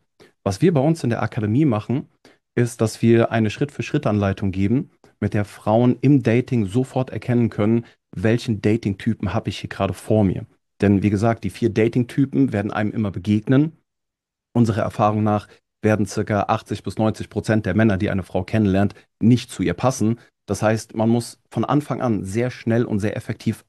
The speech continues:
aussortieren. Das kann sein, dass man ein, zwei Nachrichten miteinander schreibt und man bemerkt schon, dass man nicht zusammenpasst, weil man an gewissen Merkmalen erkennt, dass er einen falschen Dating-Typ hat. Oder aber man lernt denjenigen bei ein, zwei oder drei Dates kennen und erkennt dann, dass derjenige nicht passt.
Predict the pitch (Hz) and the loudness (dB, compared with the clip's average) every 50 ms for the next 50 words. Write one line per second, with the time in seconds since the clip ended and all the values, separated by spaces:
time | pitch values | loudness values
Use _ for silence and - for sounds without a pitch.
0 | _ - 110 117 110 - - 90 - - - - - - _ _ _ _ _ _ | _ 2 2 2 2 0 -4 -6 -4 -4 -8 -8 -10 -12 _ _ _ _ _ _
1 | _ _ _ _ _ _ - 85 - - 110 107 101 104 104 113 107 95 - - | _ _ _ _ _ _ -4 -4 -2 0 0 2 4 2 2 2 2 -2 0 0
2 | 107 101 101 98 - - _ _ _ _ 104 107 104 - - 90 95 98 101 113 | 2 2 2 0 -4 -10 _ _ _ _ -2 -2 -2 -2 -4 -2 0 2 2 0
3 | 117 - 117 104 - - 113 110 - 107 101 107 107 104 104 - - - 107 110 | 0 -2 -6 -6 -2 0 -2 0 0 0 0 2 0 0 -2 -4 -4 -2 0 0
4 | 110 - - 98 101 101 101 98 98 92 107 104 101 - - 101 98 101 - - | 0 0 -2 -2 -2 0 0 -2 -2 0 -2 -2 -2 -4 -6 -6 -6 -4 -4 -2
5 | 104 104 98 - - - 98 104 95 98 98 - 123 143 160 - - _ _ _ | -4 -4 -4 -6 -8 -6 -2 -2 0 -2 0 0 -2 -2 -2 -6 -14 _ _ _
6 | _ _ _ - 107 107 104 101 104 101 - 107 104 104 101 117 - 104 98 101 | _ _ _ 0 2 2 2 2 0 0 -2 -2 -2 -2 -2 -4 -2 0 0 0
7 | 104 104 104 - - 104 101 98 - - 92 - - - 147 151 135 - - 107 | 0 0 -2 -2 -2 -2 -2 -4 -4 -8 -12 -14 -2 0 2 2 2 0 -2 -6
8 | - 98 95 92 - 101 92 90 - - 98 87 - _ _ 98 98 95 - 95 | -8 -8 -8 -6 -4 -4 -4 -4 -4 -8 -10 -10 -10 _ _ -2 -2 0 -2 -6
9 | - - 90 85 - 110 139 165 - _ _ _ _ _ _ _ _ _ - 160 | -6 -6 -8 -4 -2 -2 -2 -2 -4 _ _ _ _ _ _ _ _ _ 2 4
10 | 214 202 117 90 87 90 92 98 104 123 165 156 _ _ - _ _ _ - 117 | 4 4 2 2 0 0 2 2 2 2 0 -4 _ _ -20 _ _ _ 0 2
11 | 117 127 131 131 131 127 - - _ _ _ _ _ _ _ _ 120 117 117 123 | 4 4 4 4 4 2 0 -6 _ _ _ _ _ _ _ _ 0 2 2 2
12 | 135 143 139 139 120 123 123 123 135 123 113 113 110 - - 113 127 131 127 - | 2 0 -2 -2 -2 -2 -2 -2 -4 -4 -4 -4 -6 -4 -4 -4 -4 -4 -6 -6
13 | - 123 120 120 110 107 101 - 110 107 110 104 104 104 104 - - - - 120 | -4 -2 -2 0 -2 -4 -6 -4 -4 -4 -2 -2 -2 -4 -4 -6 -10 -6 -2 0
14 | 120 123 123 113 104 101 98 95 - - 104 101 - 113 120 131 113 101 98 - | 0 0 0 -2 -2 -4 -4 -4 -6 -6 -6 -2 0 2 2 2 0 -2 -4 -4
15 | - 101 101 101 101 101 95 95 95 - - - - - - - - | -4 -2 -2 0 -2 -2 -2 -4 -6 -6 -8 -6 -6 -8 -8 -8 -18